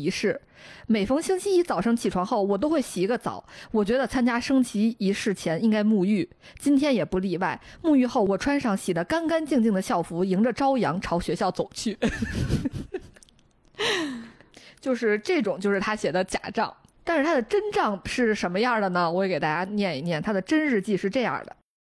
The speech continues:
“放学后，我神情沮丧地回到家中。沮丧的原因是老师心太狠了，留了那么多家庭作业。据我了解，我们班同学在家里写作业时，大都心不在焉，一边写一边看电视，或者听歌，或者吃零食。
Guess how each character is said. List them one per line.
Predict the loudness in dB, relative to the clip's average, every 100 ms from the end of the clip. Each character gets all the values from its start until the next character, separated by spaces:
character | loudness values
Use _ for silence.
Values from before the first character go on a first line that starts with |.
| -14 -4
“放 | -2
学 | 0 0
后， | 0 0
我 | 2 0
神 | 0 2
情 | 2 2
沮 | 0 -4
丧 | -4 -4
地 |
回 | -2
到 | -2 -2
家 | -2 -2
中。 | -2 -6 -6
沮 | -2 0
丧 | 0
的 | 0
原 | 0 2
因 | 0
是 | 0 -2
老 | -2 -2
师 | -2
心 | 0 2
太 | 2 0
狠 | -4 -8 -8
了， | -2
留 | 0
了 | 2
那 | 2
么 | 2
多 | 0
家 | 0 -2
庭 | -4 -4
作 | -2 -2
业。 | -4 -8 -12 -20 -18 -18 -10
据 | 0 2
我 | 2 0
了 | 0 0
解， | 0 0
我 |
们 | 0 0
班 | 0
同 | 0 0
学 | 2 0
在 | 0
家 | -2 -2
里 | -2
写 | -2
作 | 0 2
业 | 0
时， | -2 -2 -2
大 | 0
都 | -2 -2
心 | 2 2
不 | 2
在 | 0 0
焉， | 0 0
一 | 0
边 | 0 0
写 | -2 -2
一 | 0
边 | -2
看 | -2 -2
电 | 0 0
视， | 0 -2
或 | 0 -2
者 | -2
听 | -2 0
歌， | 0 0
或 | 0 -2
者 | -2
吃 | -2 0
零 | 0
食。 | -2 -4